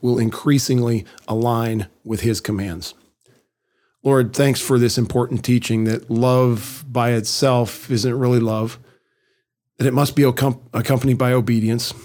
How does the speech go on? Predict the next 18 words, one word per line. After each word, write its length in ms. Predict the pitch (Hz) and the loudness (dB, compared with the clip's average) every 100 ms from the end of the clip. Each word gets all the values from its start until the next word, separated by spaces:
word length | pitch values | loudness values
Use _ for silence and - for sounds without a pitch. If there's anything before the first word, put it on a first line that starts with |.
| - - - | -20 -20 -4
And 340 | 131 123 117 - _ _ - | 0 2 0 -4 _ _ -2
thank 280 | 147 127 | 0 2
you 100 | 131 | 4
even 160 | 127 113 | 4 4
more 280 | 117 135 131 | 2 4 2
than 160 | 117 120 | 2 2
that 380 | 131 113 - | 2 0 -4
for 180 | - 120 | -4 0
the 80 | 117 | 0
fact 280 | 123 117 117 | 0 -2 -2
that 180 | 117 - | -6 -2
you 60 | 120 | 0
died 260 | 117 120 | 2 2
on 80 | 110 | 0
the 40 | |
cross, 440 | 107 131 123 113 - | -2 0 0 0 2
rose 240 | 117 107 | 2 2
again, 420 | 107 113 113 107 | 0 0 0 -2